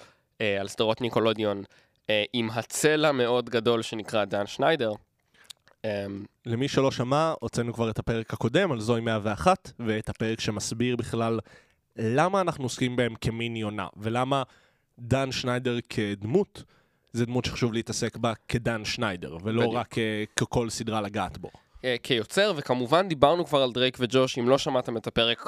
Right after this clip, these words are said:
Speaker 1: אה, רוצו, אה, לחזור אליו, אה, כי הוא מה שנקרא מוקדם יותר בציר זמן, אה, iCarly מגיע אחריו,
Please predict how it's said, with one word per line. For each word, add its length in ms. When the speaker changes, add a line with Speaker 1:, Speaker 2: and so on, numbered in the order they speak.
Speaker 1:
אה, 160
רוצו, 540
אה, 180
לחזור 380
אליו, 240
אה, 240
כי 140
הוא 440
מה 80
שנקרא 340
מוקדם 440
יותר 220
בציר 300
זמן, 300
אה, 140
iCarly 260
מגיע 240
אחריו, 420